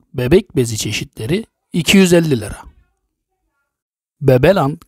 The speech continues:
Kukili lisanslı ıslak havlu doksanlı yirmi dört doksan. Sera buzdolabı poşeti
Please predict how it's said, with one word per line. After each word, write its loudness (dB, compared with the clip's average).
Kukili -2
lisanslı -6
ıslak -2
havlu 0
doksanlı 0
yirmi 2
dört 2
doksan. -6
Sera 2
buzdolabı 2
poşeti -8